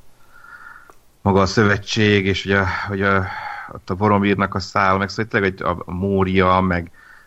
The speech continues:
tényleg annyi f-, király jelenet van benne. Talán csak a vége az, ami ugye hát valahogy be kell fejezni valami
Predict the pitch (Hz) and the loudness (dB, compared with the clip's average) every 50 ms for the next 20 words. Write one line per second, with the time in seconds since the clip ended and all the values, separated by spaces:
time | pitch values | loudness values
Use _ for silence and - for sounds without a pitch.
0 | _ _ - 110 101 87 85 98 101 98 95 95 87 82 - - - - - 67 | _ _ -2 0 2 2 2 2 4 4 4 2 2 0 -4 -10 -16 -14 -12 -12
1 | 85 - - - 90 90 87 85 87 87 87 85 85 85 80 - - 90 87 90 | -12 -12 -8 -4 -2 0 0 2 2 2 2 2 0 0 -2 -2 -2 -2 0 0
2 | 87 90 87 87 90 92 95 110 107 - _ _ _ _ _ _ _ _ _ _ | 0 0 0 0 0 0 0 -2 -2 -6 _ _ _ _ _ _ _ _ _ _
3 | _ _ _ - _ - - _ - - - - - - - 98 95 87 - 87 | _ _ _ -20 _ -20 -20 _ -20 -20 -20 -20 -14 -6 -2 0 0 0 -2 -4
4 | - 90 85 90 98 92 87 82 87 80 82 85 80 85 82 82 82 90 90 90 | -4 -4 -2 2 2 2 2 2 2 2 2 0 0 0 0 0 0 -2 -2 -4
5 | - - _ _ _ - - - - _ - - 82 82 87 87 85 - 104 98 | -8 -14 _ _ _ -20 -20 -20 -20 _ -10 -4 -2 0 2 2 2 2 2 2
6 | 92 87 82 92 90 - 92 85 82 - 87 85 85 85 85 87 85 87 87 87 | 2 2 0 -2 -2 0 -2 -2 -2 -2 -2 -2 0 -2 -2 -2 -2 -2 0 0
7 | 85 87 87 87 90 87 | 0 0 0 0 -2 -4